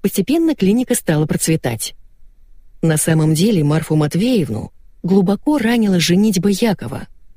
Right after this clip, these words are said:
Баринов неожиданно повел в загс манекенщицу Злату, хорошенькую брюнетку, не имеющую ни малейшего отношения к медицине.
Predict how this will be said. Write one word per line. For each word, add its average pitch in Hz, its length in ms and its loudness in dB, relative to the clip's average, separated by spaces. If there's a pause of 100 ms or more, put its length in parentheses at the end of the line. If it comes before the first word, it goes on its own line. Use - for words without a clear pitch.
(540)
Баринов 233 480 0
неожиданно 190 560 2
повел 170 320 2
в 147 60 -2
загс 196 340 -2
манекенщицу 190 640 0
Злату, 220 560 -2 (420)
хорошенькую 139 560 0
брюнетку, 151 600 -2 (560)
не 202 220 4
имеющую 240 520 2
ни 190 100 4
малейшего 170 580 2
отношения 196 540 0
к - 80 -4
медицине. 196 640 0